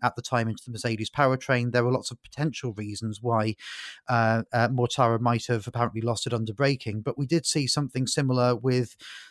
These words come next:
um, less, um, um, uh, less, less tense consequences in Berlin that season for Jake Dennis in the B M W A-, Andretti. So,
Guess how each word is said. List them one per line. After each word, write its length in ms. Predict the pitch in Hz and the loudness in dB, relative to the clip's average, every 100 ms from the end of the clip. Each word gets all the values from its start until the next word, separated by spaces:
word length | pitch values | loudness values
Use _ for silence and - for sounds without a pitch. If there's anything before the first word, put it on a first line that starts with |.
| _ 127 | _ 0
um, 380 | 123 120 123 127 | 2 4 2 0
less, 480 | 127 127 - - - 113 | 2 2 4 2 0 0
um, 460 | 120 117 120 120 - | 0 2 0 -2 0
um, 540 | 117 117 117 117 120 - | 0 2 0 -2 -4 -2
uh, 200 | 113 113 - _ _ _ - | 0 0 -6 _ _ _ -4
less, 360 | 139 - - | -2 0 -4
less 220 | 131 135 - | -2 -2 -2
tense 360 | - 131 120 | 0 2 2
consequences 920 | - 151 147 131 - 113 107 120 110 - | -2 -2 0 -2 -2 -2 -2 -2 -2 0
in 460 | 127 120 120 107 | 0 0 0 -2
Berlin 400 | - 120 113 117 | 0 2 2 0
that 160 | 113 113 | 0 -2
season 320 | - 113 107 | -2 -2 -2
for 140 | - 117 | -4 -2
Jake 260 | 120 110 | 0 0
Dennis 380 | 120 131 107 - | 2 2 2 -2
in 80 | 113 | -4
the 60 | |
B 120 | 107 110 | -2 -2
M 80 | |
W 380 | 110 120 107 107 | 0 0 0 0
A-, 120 | 113 - | 0 -2
Andretti. 500 | 110 107 131 - 98 | -4 0 0 -2 -8
So, 280 | - 117 | -2 0